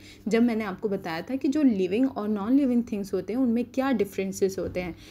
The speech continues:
लिविंग थिंग्स में लाइफ होती है और लाइफ पॉसिबल कैसे हो सकती है? Because, अ, लाइफ पॉसिबल होने के लिए तीन चीज़ों की रिक्वायरमेंट होती है। First one is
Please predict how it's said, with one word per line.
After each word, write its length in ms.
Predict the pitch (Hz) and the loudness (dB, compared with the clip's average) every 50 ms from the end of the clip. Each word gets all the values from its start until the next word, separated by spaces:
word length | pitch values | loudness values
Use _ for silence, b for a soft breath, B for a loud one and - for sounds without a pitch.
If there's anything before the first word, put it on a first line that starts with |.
| B B B | B B B
लिविंग 300 | 214 226 226 269 330 359 359 | 2 4 6 6 4 4 4
थिंग्स 300 | 311 311 311 320 311 - | 4 6 6 6 6 4
में 120 | 285 302 294 | 4 6 6
लाइफ 400 | 262 220 185 185 226 262 262 - | 6 4 4 4 2 2 2 2
होती 280 | 233 196 190 - 202 | 0 0 2 0 -2
है 100 | 196 196 | -2 -2
और 180 | - - - 202 | -4 -4 -2 0
लाइफ 320 | 196 190 185 202 254 254 | 0 2 2 2 2 0
पॉसिबल 500 | - - 214 196 190 - 233 208 247 262 | -2 -4 -4 -4 -4 -4 -2 0 2 0
कैसे 320 | 262 - 277 254 233 - 285 | 2 2 0 0 0 2 2
हो 140 | 269 262 262 | 4 4 4
सकती 420 | 262 262 240 233 - - 240 247 | 2 0 -2 -4 -4 -2 0 2
है? 140 | 269 320 - B B B B B B B B - - - - - - - - | 2 2 0 B B B B B B B B -20 -20 -20 -20 -20 -18 0 4
Because, 440 | 196 208 208 233 226 269 359 381 - | 4 4 4 2 0 0 0 -2 -4
अ, 280 | - - - 196 190 196 | -8 -6 -4 -2 0 2
लाइफ 280 | 196 196 202 233 240 - - | 4 4 4 2 2 0 -2
पॉसिबल 420 | 233 220 220 - 233 208 247 254 | -4 -4 -4 -4 -2 0 2 2
होने 240 | 247 233 214 214 226 | 2 2 2 0 0
के 120 | - 247 | 0 0
लिए 140 | 233 240 262 | 2 2 2
तीन 240 | 262 - 269 302 330 | 2 4 4 4 4
चीज़ों 300 | 330 262 233 208 220 214 | 4 2 2 2 2 2
की 120 | 214 233 | 2 2
रिक्वायरमेंट 600 | 214 214 202 - 190 175 175 170 175 208 214 214 233 | 2 2 2 0 -2 -4 -4 -4 -2 -2 -2 0 0
होती 240 | 220 196 214 220 220 | 0 0 2 2 2
है। 100 | 254 320 | 2 0
First 320 | - - 226 208 208 - | -2 -4 -4 -4 -4 -2
one 320 | 202 208 208 196 196 190 | -2 0 0 2 0 0
is 40 | 185 | 0